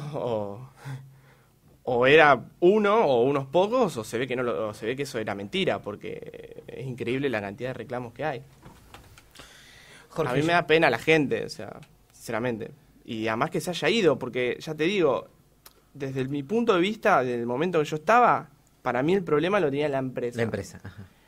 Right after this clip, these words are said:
Speaker 1: En ese caso, él no se tendría que haber ido. O sea, tendría que haber hecho una denuncia a la empresa, o sea, porque, eh, digamos, ahora,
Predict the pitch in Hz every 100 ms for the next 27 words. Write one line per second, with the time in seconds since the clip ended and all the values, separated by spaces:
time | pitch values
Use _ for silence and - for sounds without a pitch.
0 | _ _ - 135 156 160 170 233 208 165
1 | 147 131 123 143 214 175 127 120 117 107
2 | 135 - _ _ _ _ _ _ _ _
3 | _ 120 117 120 139 139 143 147 131 123
4 | 147 165 165 127 131 160 196 208 208 127
5 | 135 131 107 101 - - _ _ _ _
6 | _ _ _ - 113 117 104 101 110 117
7 | 98 101 180 185 - - - 135 131 131
8 | 151